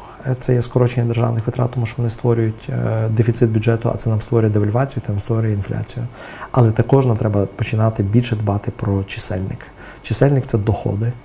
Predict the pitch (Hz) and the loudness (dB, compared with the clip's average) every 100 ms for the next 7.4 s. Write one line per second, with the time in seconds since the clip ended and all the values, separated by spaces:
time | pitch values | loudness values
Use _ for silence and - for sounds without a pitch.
0 | - - - - - - 117 110 110 - | -20 -20 -18 -18 -18 -4 0 0 -2 2
1 | 139 107 135 117 117 110 113 113 110 - | 4 6 4 4 2 2 4 4 2 -2
2 | 107 101 113 117 123 - - - - - | -4 -2 -2 -2 -4 -8 -18 -18 -10 2
3 | 120 120 110 117 127 - 107 - 101 101 | 4 6 4 4 2 0 -4 -2 -2 -2
4 | 98 - 117 113 107 107 - - 101 - | -4 -4 2 2 4 2 0 0 0 -2
5 | 98 - 113 - 117 107 101 98 - - | -4 0 0 2 0 0 -2 -4 -8 -10
6 | - - 113 120 107 - 104 104 101 101 | -8 -2 2 2 2 -2 -2 0 0 -2
7 | 95 101 92 95 | -2 -4 -4 -8